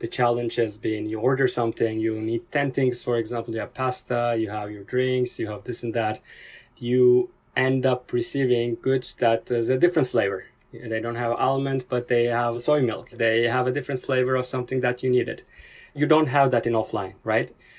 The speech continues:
So these were the two main pain points that the company addressed.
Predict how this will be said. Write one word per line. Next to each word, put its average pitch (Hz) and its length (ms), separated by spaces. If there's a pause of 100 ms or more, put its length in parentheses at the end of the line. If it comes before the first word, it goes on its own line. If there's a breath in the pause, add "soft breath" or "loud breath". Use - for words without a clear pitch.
(160 loud breath)
So 117 480
these 139 300
were 139 180
the 131 120
two 151 540
main 135 380
pain 135 280
points 147 540 (100)
that 117 340
the 117 360
company 123 640
addressed. - 580